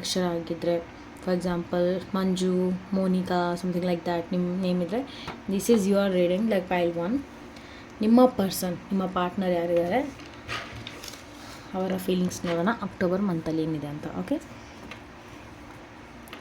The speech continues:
ಫಸ್ಟ್ ಮೆಸೇಜ್ ತೆಗ್ದ್ಬಿಟ್ಟು ನಾನು ಇಲ್ಲಿ ಇಡ್ತಾ ಇದ್ದೀನಿ. Then I will give you reading, then I will explain you. You inspire me to be a better person. This is first message I got here. Shuffling ಮಾಡೋ ಟೈಮಲ್ಲಿ. <clears throat>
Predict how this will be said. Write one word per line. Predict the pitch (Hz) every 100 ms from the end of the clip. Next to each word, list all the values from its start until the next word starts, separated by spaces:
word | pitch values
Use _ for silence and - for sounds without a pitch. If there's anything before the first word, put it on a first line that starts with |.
| - - - - - -
ಫಸ್ಟ್ | 277 269 - 294 247
ಮೆಸೇಜ್ | 214 240 247 -
ತೆಗ್ದ್ಬಿಟ್ಟು | 208 190 196 214
ನಾನು | 202 196
ಇಲ್ಲಿ | 185
ಇಡ್ತಾ | 185 190 185
ಇದ್ದೀನಿ. | 180 226 233
Then | 190 190
I | 190
will | 196 190 190 185
give | 180 185
you | 190 185
reading, | 170 190 254
then | 196 180
I | 170
will | 170
explain | - 185 180 185
you. | 330 - - - - -
You | 247 302
inspire | 269 262 277 269
me | 262 294 339 349 - -
to | 202
be | 220 247
a | 196
better | 175 185 214
person. | 226 185 180 170 170
This | 190 208
is | 262
first | 262 220 214
message | 226 208 214
I | 196 180
got | 175 175
here. | 175 175 269 - - - - - - - -
Shuffling | 196 - 196 190
ಮಾಡೋ | 185 175
ಟೈಮಲ್ಲಿ. | 175 165 165 247 349 - - -
<clears throat> | 262 233 - -